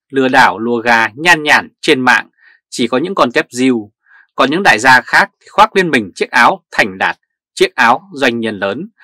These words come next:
mới thực sự là những tay lùa gà thượng thặng. Họ ăn tiền của toàn dân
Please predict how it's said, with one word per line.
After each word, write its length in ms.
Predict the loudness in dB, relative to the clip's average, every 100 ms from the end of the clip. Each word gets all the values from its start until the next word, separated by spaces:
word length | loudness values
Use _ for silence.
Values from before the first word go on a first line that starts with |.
| -20 _
mới 140 | -4 -2
thực 180 | -2 -2
sự 340 | -2 -2 _ -4
là 120 | -4
những 200 | -4 0
tay 200 | 2 2
lùa 220 | -2 -2
gà 300 | 0 -2 -2 -12 -10
thượng 180 | -10 -8
thặng. 200 | -4 -4 _ _ _ _ _ _ _ _ _ _ -20 _
Họ 140 | 0 2
ăn 160 | 2 2
tiền 240 | 2 0
của 100 | -4
toàn 320 | 0 2 2
dân 320 | 0 0 -2